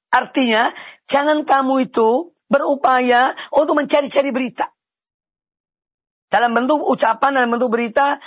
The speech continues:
se-, yang didengar tentang seseorang. La tahassasu. Wa la tajassasu.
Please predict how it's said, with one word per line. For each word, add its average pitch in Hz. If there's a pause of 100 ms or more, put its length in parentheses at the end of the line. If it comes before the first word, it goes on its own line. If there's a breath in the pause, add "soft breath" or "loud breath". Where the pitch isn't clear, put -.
(160 loud breath)
se-, -
yang 254
didengar 233 (760)
tentang 311 (100)
seseorang. - (1160)
La 269
tahassasu. - (1300)
Wa 294
la 370
tajassasu. 269